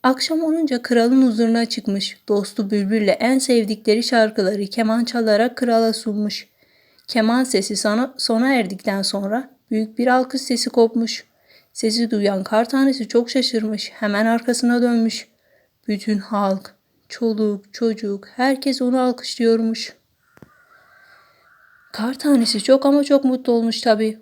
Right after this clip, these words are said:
Korkmuş da biraz. Onunla yine dalga geçerler diye. Ama öyle bir şey olmamış. Bütün çocuklar onun etrafında toplanmış.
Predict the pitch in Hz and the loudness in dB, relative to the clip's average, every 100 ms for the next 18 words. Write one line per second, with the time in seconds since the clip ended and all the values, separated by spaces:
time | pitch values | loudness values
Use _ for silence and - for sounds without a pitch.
0 | - 226 226 240 254 - 233 220 214 214 | -2 2 2 2 0 2 2 4 0 -2
1 | - - - 214 226 226 226 220 240 240 | -8 -16 -4 0 0 0 0 0 0 2
2 | 220 214 226 226 220 233 220 208 208 202 | 4 4 4 2 2 2 2 2 0 -2
3 | 208 214 - - 208 208 202 196 190 196 | -6 -6 -12 -6 -2 0 0 0 -2 -2
4 | - 247 254 254 240 220 220 - - 220 | 0 4 6 6 2 -2 -2 -6 -8 -6
5 | 269 285 277 226 220 - 208 226 233 262 | 2 2 2 -2 -2 0 0 0 0 2
6 | 254 254 240 233 240 233 240 247 233 233 | 2 2 0 0 0 0 2 0 0 0
7 | 226 220 226 | 0 -2 -6